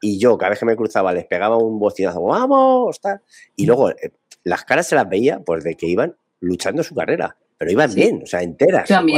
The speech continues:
Speaker 1: cuanto a, "Lo estoy luchando", no es como, "Hostia, esta no quiero, no sigo", tal, no, no, al revés, era una, era una cara de satisfacción por la lucha, y bueno, pues tienen que estar súper orgullosas
Speaker 2: Ya te
Speaker 1: porque
Speaker 2: digo.
Speaker 1: no,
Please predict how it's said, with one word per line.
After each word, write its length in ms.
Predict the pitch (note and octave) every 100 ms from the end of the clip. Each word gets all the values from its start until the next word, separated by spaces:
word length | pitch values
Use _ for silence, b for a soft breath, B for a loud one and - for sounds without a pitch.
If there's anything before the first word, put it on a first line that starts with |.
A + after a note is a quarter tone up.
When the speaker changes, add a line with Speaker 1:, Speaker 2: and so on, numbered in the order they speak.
| D#3+
Speaker 1:
cuanto 120 | E3
a, 200 | - A#2 - _ _ _
"Lo 40 | -
estoy 160 | -
luchando", 360 | A#2 - A#2 G2
no 80 | B2+
es 60 | C#3
como, 440 | D3 C#3+ C#3 B2+ B _
"Hostia, 200 | - -
esta 920 | G#2 - F2 F2 E2+ E2 E2 E2 E2
no 180 | F2+ F#2
quiero, 380 | - F#2+ F2+ F2+
no 140 | F2
sigo", 520 | - F#2 F2+ F2 E2+ E2
tal, 200 | D#2+ D#2
no, 100 | F2+
no, 200 | D#2 - -
al 140 | D#2
revés, 260 | E2+ D#2 -
era 160 | F2
una, 380 | F2+ F2 F2 E2 _
era 200 | F#2 G2+
una 160 | A#2+ A2
cara 240 | A#2+ D3
de 120 | C3+
satisfacción 600 | G2 E2 E2+ - F2 A#2
por 140 | B2+ A2
la 80 | E2
lucha, 300 | F2 - _ _
y 100 | -
bueno, 220 | - -
pues 180 | _ -
tienen 140 | - F2
que 60 |
estar 200 | - G#2
súper 240 | - F2+ F2+
orgullosas 580 | E2+ E2 G#2 C3 - _ _ B B B B B B B -
Speaker 2:
Ya 140 | D3
te 60 | F#2
Speaker 1:
porque 220 | C#3+ D3+
Speaker 2:
digo. 140 | E2+
Speaker 1:
no, 160 | E2